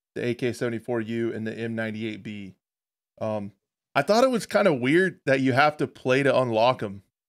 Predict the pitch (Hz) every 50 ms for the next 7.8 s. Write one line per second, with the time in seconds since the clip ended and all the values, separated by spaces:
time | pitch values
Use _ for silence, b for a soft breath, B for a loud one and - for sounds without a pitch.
0 | - - 120 - 147 139 123 - 143 156 160 147 165 151 - - - - 131 131
1 | 143 156 151 143 156 156 165 170 170 160 - - 131 131 131 135 120 - - 143
2 | 143 135 - 165 156 143 - 151 127 - 139 131 135 131 147 151 151 - 131 127
3 | - 123 113 107 127 127 131 131 117 117 117 123 127 139 151 156 - 123 123 127
4 | 131 131 123 - - - 131 110 143 156 165 151 131 117 - - 135 139 131 127
5 | 113 98 123 120 123 127 120 117 113 123 120 117 113 110 113 110 107 107 104 107
6 | 107 - 101 92 95 _ _ _ _ _ _ _ b b b b b _ _ _
7 | _ _ _ _ _ - 131 - 120 113 110 104 - - - 117